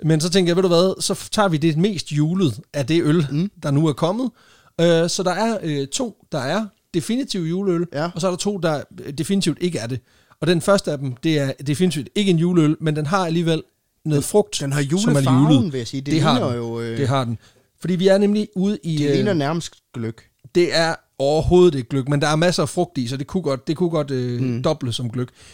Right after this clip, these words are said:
Speaker 1: Vi er ude i, øh, Vander Beyond Brewing, som, øh, jeg mener, det er et, øh, engelsk bryggeri. Nu skal jeg passe på, hvad jeg siger. Øh, det kan selvfølgelig også være, det er amerikansk. Men ikke desto mindre, så er det, øh, en øl, der hedder Colossal Creek,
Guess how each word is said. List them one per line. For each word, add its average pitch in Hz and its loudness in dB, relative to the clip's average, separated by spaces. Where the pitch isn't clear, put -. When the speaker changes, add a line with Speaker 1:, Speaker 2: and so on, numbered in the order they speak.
Speaker 1:
Vi 170 -2
er 190 2
ude 226 0
i, 175 0
øh, 143 0
Vander 175 2
Beyond 156 0
Brewing, 190 2
som, 135 -4
øh, 123 -6
jeg 113 -4
mener, 170 -2
det 143 -8
er 147 -6
et, 170 -4
øh, 160 -12
engelsk 180 -6
bryggeri. 143 -6
Nu 131 -10
skal - -16
jeg 113 -16
passe - -18
på, 135 -10
hvad 101 -14
jeg 113 -14
siger. 117 -14
Øh, 131 -2
det 135 -6
kan 135 -4
selvfølgelig 120 -6
også 113 -12
være, 123 -12
det 120 -12
er 117 -12
amerikansk. 120 -10
Men 185 0
ikke 202 -2
desto 240 -2
mindre, 226 2
så - -2
er 185 4
det, 156 0
øh, 139 -4
en 156 -4
øl, 190 -2
der 208 0
hedder 170 -2
Colossal 160 -4
Creek, - -4